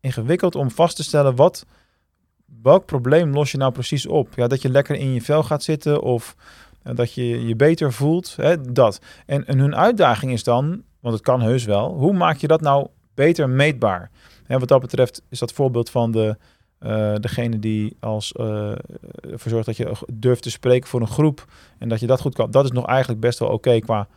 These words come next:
qua meetbaarheid natuurlijk. Maar er zit wel een groot gat nog naar heel veel coaches die daarin nog zoekende zijn of daar misschien nog niet een heel duidelijk plan voor zichzelf hebben uitgewerkt.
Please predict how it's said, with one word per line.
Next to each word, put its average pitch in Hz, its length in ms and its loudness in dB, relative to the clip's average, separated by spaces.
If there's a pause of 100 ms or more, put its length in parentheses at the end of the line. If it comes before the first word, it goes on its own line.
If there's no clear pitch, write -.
(160)
qua 107 140 -6
meetbaarheid 151 560 2
natuurlijk. 156 560 -4 (500)
Maar 123 100 0
er 123 60 0
zit 135 120 0
wel 131 140 4
een 135 60 2
groot 139 260 0
gat 139 200 -2
nog 135 140 -6
naar 127 180 2
heel 139 180 2
veel 139 180 -4
coaches 135 360 2
die 135 120 -4
daarin 127 320 2
nog 123 280 -2 (500)
zoekende 185 440 0
zijn 151 360 4
of 143 140 -4
daar 127 200 2
misschien 131 220 -2
nog 120 100 -2
niet 127 160 -2
een 123 80 0
heel 123 300 4 (380)
duidelijk 131 600 4
plan 143 360 2
voor 139 120 -4
zichzelf 131 320 2
hebben 120 220 -2
uitgewerkt. 123 840 0